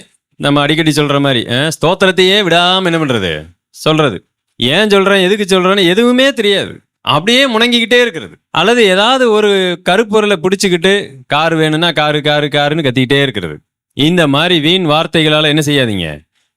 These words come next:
அளப்பாதிருங்கள். எட்டாவது வசனம்,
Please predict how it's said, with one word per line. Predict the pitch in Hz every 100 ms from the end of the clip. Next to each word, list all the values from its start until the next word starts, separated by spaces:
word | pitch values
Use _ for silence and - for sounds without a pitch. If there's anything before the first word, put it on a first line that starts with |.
| 135
அளப்பாதிருங்கள். | 170 254 262 285 277 285 269 254 254 254 254 226 - -
எட்டாவது | - 190 240 226
வசனம், | 196 185 147 90